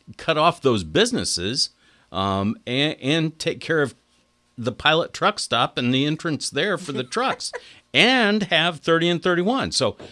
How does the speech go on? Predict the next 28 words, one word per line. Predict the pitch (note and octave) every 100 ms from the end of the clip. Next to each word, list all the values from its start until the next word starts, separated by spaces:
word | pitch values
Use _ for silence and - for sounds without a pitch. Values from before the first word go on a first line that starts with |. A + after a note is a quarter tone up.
| - -
there's | D#3+ G3+
an | F#3
instance | E3 E3 - C3+ A2+
where | - C3 B2+
an | A#2+ - A#2+ A#2+
exception | G#2+ - D3+ - B2+
is | A2
probably | G2+ - B2+ C#3
gonna | B2 A2+
have | A#2 G#2
to | F#2+
be | G#2
made. | F#2+ G#2+ A#2+ A#2+ A2+ - - _ -
Um, | G2+ F#2+ F#2+ F#2+ - - - -
and | G#2+ A#2+
I | B2
know | B2+ C#3+
over | C3 C3 B2
in | A#2
Allen | A2+ A#2 A2
County, | F#2+ B2+ B2 A2
they've | F2+ G2 F#2
done | A2+ A2
some | - G2+ G2+
right | A2 B2
in, | A2 A2+ G#2
right | G2+ G2+ F2+
outs. | F2 D2 - -